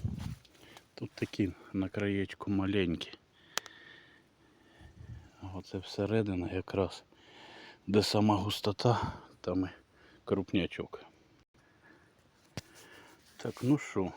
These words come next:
ось я знайшов рекордсменку. Двадцять п'ять грам, вона по розміру наче, дивися,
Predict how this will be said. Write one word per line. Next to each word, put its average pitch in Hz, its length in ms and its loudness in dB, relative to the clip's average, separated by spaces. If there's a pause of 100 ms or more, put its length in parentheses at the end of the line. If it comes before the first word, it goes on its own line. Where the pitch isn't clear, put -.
ось 98 220 -4
я 104 60 4
знайшов 101 520 4
рекордсменку. 107 920 2 (1080)
Двадцять 92 500 0 (100)
п'ять 95 280 2
грам, 110 320 2 (200)
вона 90 340 -2 (340)
по 101 140 8
розміру 95 480 4
наче, 95 380 2 (960)
дивися, 92 640 -4